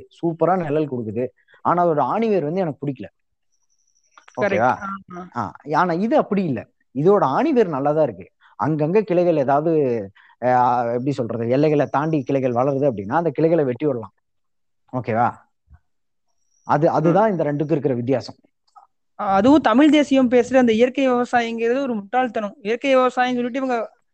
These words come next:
Speaker 2: பழைய முறையை கொண்டு வரோம், அதை கொண்டு வரோம், இதை கொண்டு வரோம்னு ஒரு சாத்தியமில்லாத வழிகளை கொண்டு வராங்க. அவங்க சொல்றது என்ன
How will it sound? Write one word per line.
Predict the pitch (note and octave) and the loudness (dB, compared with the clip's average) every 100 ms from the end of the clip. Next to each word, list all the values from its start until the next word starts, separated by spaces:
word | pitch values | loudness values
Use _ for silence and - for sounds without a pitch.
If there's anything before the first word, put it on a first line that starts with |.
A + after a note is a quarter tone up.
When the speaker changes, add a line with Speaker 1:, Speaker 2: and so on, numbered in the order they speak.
| _ _ - | _ _ -2
Speaker 2:
பழைய | G3+ B3+ B3 | 2 4 4
முறையை | B3 C4 | 4 4
கொண்டு | A#3+ A#3+ A#3 A#3 | 2 2 4 4
வரோம், | A#3 A3+ | 2 -2
அதை | G#3 A#3 | -4 -4
கொண்டு | B3 A#3+ A#3 | -4 0 2
வரோம், | A3+ | 2
இதை | G#3+ A#3 | -2 -4
கொண்டு | A#3 A3+ A3+ | -4 -4 0
வரோம்னு | A3 A#3 | 0 -2
ஒரு | A#3+ A3 | -2 0
சாத்தியமில்லாத | A3 A3+ B3 A#3+ B3 B3 | 0 0 0 4 4 4
வழிகளை | A3+ A3+ A3 | 2 0 -2
கொண்டு | G#3+ G#3+ | 0 2
வராங்க. | G3+ F#3+ F3+ - _ _ _ | 2 0 -6 -10 _ _ _
அவங்க | E3+ G3+ A3 G#3+ | -2 0 0 0
சொல்றது | A#3 B3+ B3+ B3+ A#3+ A3+ | 2 0 2 2 2 -2
என்ன | G#3+ | -4